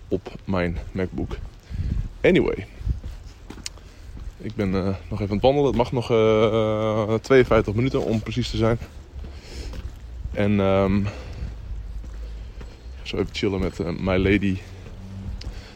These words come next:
My beautiful lady. De beste moeder in de hele wereld. Mijn vrienden die zeggen wel tegen mij, gekscherend dan misschien, maar... Ze zeggen...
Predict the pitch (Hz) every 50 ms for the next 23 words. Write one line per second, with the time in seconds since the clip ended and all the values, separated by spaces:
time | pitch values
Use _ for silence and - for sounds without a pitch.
0 | - - - 101 98 92 95 101 98 85 - 104 - 98 87 95 98 87 90 95
1 | 90 90 - - - - - - - - - - - - - - - - - -
2 | - - - - - - - - - - - - 95 92 90 - - 98 95 92
3 | 92 90 87 - - - - - - - - - - - - - - 90 90 92
4 | 92 90 87 90 95 87 95 92 90 92 - - - - - - - - - -
5 | - - - - - - - - - - - - - - - - - - - -
6 | - - - 95 92 - - - 107 113 101 104 92 95 101 - 101 90 92 87
7 | 87 90 98 95 92 87 90 92 90 - - - - - - - - - - -
8 | - - - - - - - - - - - - - - - - - - - -
9 | - - - - - - 101 95 - - - 101 101 98 101 104 90 90 92 85
10 | 104 - - 107 104 110 113 101 92 104 104 - - - - - - - - -
11 | - - - - - - - - - - - - - - - - - - - -
12 | - - - - - - - - - - 95 104 98 90 101 92 90